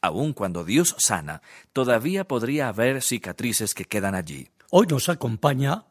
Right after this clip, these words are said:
Speaker 2: Nicole Bromley en Vida en Familia Hoy.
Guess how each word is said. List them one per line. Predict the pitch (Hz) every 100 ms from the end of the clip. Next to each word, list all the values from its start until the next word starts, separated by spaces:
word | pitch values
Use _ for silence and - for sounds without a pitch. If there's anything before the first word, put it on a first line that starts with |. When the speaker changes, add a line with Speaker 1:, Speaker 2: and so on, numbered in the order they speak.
| -
Speaker 2:
Nicole | 131 131 - 151 170
Bromley | 139 185 170 113 180 - - _
en | 139 104 107
Vida | 143 143
en | 139
Familia | 135 131 147 160
Hoy. | 214 117